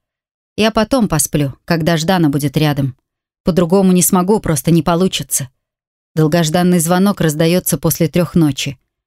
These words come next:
Голос Громова слегка охрипший, взволнованный. "Всё вышло несколько не так, как мы рассчитывали.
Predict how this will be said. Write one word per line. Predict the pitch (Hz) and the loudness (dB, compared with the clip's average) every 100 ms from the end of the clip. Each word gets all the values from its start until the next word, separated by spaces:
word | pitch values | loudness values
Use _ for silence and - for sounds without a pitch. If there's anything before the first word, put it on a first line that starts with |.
| _ _ | _ _
Голос | 175 190 180 160 | 0 2 2 0
Громова | 160 208 196 165 | 0 2 2 0
слегка | 165 180 156 - 180 160 - _ _ - | 0 -2 -2 -2 -2 -2 -8 _ _ -6
охрипший, | 170 - 190 208 - - 143 | -4 0 0 0 -2 -4 -2
взволнованный. | 139 156 170 180 202 170 160 151 135 - _ _ _ _ - | 0 0 2 2 2 2 2 2 0 -4 _ _ _ _ -10
"Всё | - 160 170 175 | -2 0 2 2
вышло | 170 170 - 170 156 _ _ _ | 0 0 0 0 -2 _ _ _
несколько | - 175 - 165 180 | 0 0 0 -2 0
не | 175 175 | 2 2
так, | - 214 | 0 -2
как | - 143 | -2 -4
мы | - 147 | 0 0
рассчитывали. | 147 - 156 143 139 139 131 | 0 -2 -4 0 0 0 -2